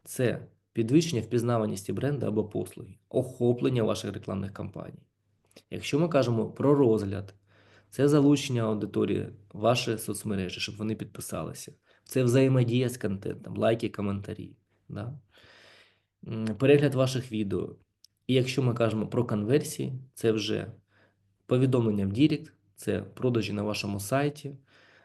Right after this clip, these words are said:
а, це от є основні конверсії. Тому завжди все починається з впізнаваності, далі взаємодія і тільки потім конверсії або продажі.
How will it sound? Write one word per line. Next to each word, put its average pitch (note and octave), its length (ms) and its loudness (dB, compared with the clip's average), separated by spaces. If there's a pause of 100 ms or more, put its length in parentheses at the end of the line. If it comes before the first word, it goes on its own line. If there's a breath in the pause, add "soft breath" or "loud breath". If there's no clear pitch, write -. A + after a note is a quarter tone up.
(120)
а, F#2+ 200 -8
це G2 160 -2
от C3+ 200 2
є A2+ 120 4
основні G#2 520 -4 (440)
конверсії. F#2+ 580 -6 (380 soft breath)
Тому A#2+ 460 0
завжди A2+ 380 2
все A2 200 0
починається G#2 640 -4
з - 80 -12
впізнаваності, G#2+ 840 -4 (600 soft breath)
далі G#2+ 400 0
взаємодія A2+ 840 0 (580)
і B2 100 2
тільки B2 340 -2
потім A#2 600 -2 (140)
конверсії G#2+ 720 -2
або G#2 220 -6
продажі. - 540 -12